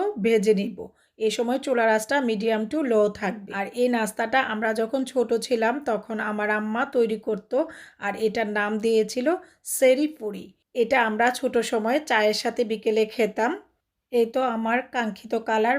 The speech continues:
ব্রাউন কালার চলে এসেছে। এখন আমি একটা স্ট্রেনারের মধ্যে নিয়ে এক্সট্রা তেলটা ঝরিয়ে নিব। আরেকটা যে রুটির ডো ছিল সেটা দিয়েও আমি একটা রুটি বেলে নিব পাতলা করে। রুটিটা বেলে নিয়েছি সেমভাবে আগের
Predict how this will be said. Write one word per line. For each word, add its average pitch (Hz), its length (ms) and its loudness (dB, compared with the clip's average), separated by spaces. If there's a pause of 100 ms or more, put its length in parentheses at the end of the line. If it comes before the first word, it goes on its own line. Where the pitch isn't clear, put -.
ব্রাউন 214 340 0
কালার 220 320 2
চলে 220 200 2 (100)
এসেছে। 240 280 -4 (160)
এখন 208 200 -6 (100)
আমি 208 120 -4 (100)
একটা 220 160 -6 (140)
স্ট্রেনারের 214 640 -2
মধ্যে 214 320 0
নিয়ে 226 180 2 (420)
এক্সট্রা 208 320 -6
তেলটা 226 340 0 (180)
ঝরিয়ে 202 420 2
নিব। 185 160 0 (380)
আরেকটা 247 340 2 (100)
যে 269 80 6 (100)
রুটির 240 340 0 (120)
ডো 226 100 6 (200)
ছিল 233 180 0 (180)
সেটা 226 360 2
দিয়েও 226 240 2 (140)
আমি 220 140 0 (120)
একটা 226 220 -4 (220)
রুটি 226 220 0 (100)
বেলে 220 280 6
নিব 214 160 0 (180)
পাতলা 220 320 -2 (100)
করে। 220 200 2 (260)
রুটিটা 240 300 0 (100)
বেলে 226 260 4
নিয়েছি 226 300 2 (140)
সেমভাবে 226 460 2 (100)
আগের 214 200 0